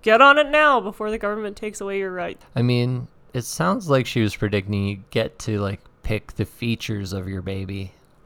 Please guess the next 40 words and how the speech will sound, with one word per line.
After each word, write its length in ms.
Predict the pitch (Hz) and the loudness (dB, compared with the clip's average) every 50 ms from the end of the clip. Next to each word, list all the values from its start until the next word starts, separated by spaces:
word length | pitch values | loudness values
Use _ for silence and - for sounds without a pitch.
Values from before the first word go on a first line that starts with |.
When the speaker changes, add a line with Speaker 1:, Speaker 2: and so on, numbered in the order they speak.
| - - | -20 -18
Speaker 1:
Kind 440 | - - - 226 247 285 294 247 196 | -18 -10 -6 -4 -4 -4 -2 -2 -2
of. 240 | 180 170 165 - - - - | -4 -4 -6 -8 -14 -12 -10
I 100 | 208 196 | -12 -12
think 920 | - _ _ - - - - - - - - 254 277 320 330 - - - - | -12 _ _ -20 -20 -20 -20 -20 -16 -10 -8 -6 -6 -6 -8 -10 -16 -20 -16
she 320 | - - - - 247 240 | -14 -12 -10 -8 -6 -6
had 160 | 220 220 - - | -6 -8 -8 -8
said 220 | 226 214 202 - | -8 -8 -8 -8
something 280 | - 220 220 220 233 226 | -10 -8 -8 -8 -8 -8
about 240 | 214 202 190 - - | -6 -8 -10 -10 -12
the 100 | 190 - _ _ - | -18 -18 _ _ -10
government 580 | - 175 165 - 226 247 262 294 311 320 - - - | -8 -8 -8 -6 -8 -8 -8 -8 -8 -8 -10 -12 -12
being 260 | 311 320 320 320 302 | -10 -10 -10 -10 -10
able 240 | 302 302 294 330 320 | -12 -10 -10 -10 -10
to 160 | - - 302 | -10 -12 -12
decide 480 | 277 254 - - 302 285 294 311 320 294 | -10 -8 -6 -4 -2 -2 -2 -2 -4 -6
who 280 | - - 262 247 247 240 | -8 -8 -6 -6 -6 -8
ch-, 100 | - - | -8 -10
had 380 | 247 240 - - 240 233 226 | -10 -10 -8 -6 -6 -6 -6
children 420 | - - 208 208 220 254 254 233 208 | -8 -8 -8 -6 -6 -6 -6 -6 -6
and 160 | 196 202 180 | -6 -6 -6
who 140 | 208 208 202 | -8 -10 -8
didn't. 420 | - 190 196 233 262 285 294 - _ _ _ _ _ - | -8 -10 -10 -10 -12 -14 -16 -18 _ _ _ _ _ -8
Speaker 2:
Mm-hmm. 360 | 113 98 95 110 107 104 101 98 - - - - - - | -6 -4 -2 -2 -2 -2 -4 -6 -8 -12 -20 -20 -20 -20
Speaker 1:
So 560 | - - - 220 220 208 208 202 202 196 196 - _ _ _ _ _ _ _ _ _ _ _ _ _ _ _ _ _ _ _ - | -14 -6 -2 0 2 2 2 2 0 -2 -6 -10 _ _ _ _ _ _ _ _ _ _ _ _ _ _ _ _ _ _ _ -20
you 120 | 220 208 | -16 -14
don't 180 | 220 226 220 208 | -12 -10 -8 -8
know 200 | 214 220 226 226 | -6 -4 -4 -4
if 120 | 226 - | -4 -6
you'd 160 | 226 220 214 | -10 -10 -10
be 160 | 214 220 214 | -10 -10 -10
one 180 | 202 208 214 220 | -8 -8 -8 -8
of 60 | 208 196 | -8 -10
the 60 | 196 | -12
people 380 | - - - 214 - - 196 190 | -14 -14 -16 -14 -12 -12 -12 -8
picked 500 | - - - 220 - - - - - - | -4 -2 -2 -2 -2 -6 -14 -20 -20 -20
to 120 | - 214 185 | -18 -18 -14
have 240 | - 202 196 - | -12 -12 -12 -12
children 420 | - - - 202 214 226 220 190 170 | -14 -14 -12 -12 -10 -10 -10 -10 -10
or 60 | 170 | -10
not. 260 | 170 170 170 175 - | -10 -10 -10 -10 -12